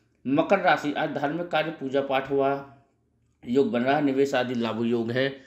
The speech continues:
रोजगार प्राप्ति, बुद्धि कार्य सफल होंगे, जीवन साथी के व्यवहार में अनुकूलता रहेगी। आपका गृहस्थ जीवन आनंद में रहेगा,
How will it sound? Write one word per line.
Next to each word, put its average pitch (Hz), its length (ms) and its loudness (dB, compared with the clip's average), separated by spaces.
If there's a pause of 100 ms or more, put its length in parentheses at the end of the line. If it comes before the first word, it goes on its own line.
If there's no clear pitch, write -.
(340)
रोजगार 139 340 2
प्राप्ति, 165 380 -2
बुद्धि 139 400 -2
कार्य 139 220 -2
सफल 120 280 -6
होंगे, 123 240 -4
जीवन 117 220 -4
साथी 113 320 -10
के 127 120 -10
व्यवहार 104 420 -2
में 123 120 -4
अनुकूलता 104 380 -8
रहेगी। 117 320 -6
आपका 110 340 -8
गृहस्थ 107 320 -6
जीवन 120 280 -4
आनंद 98 300 -8
में 98 140 -8
रहेगा, 123 420 -4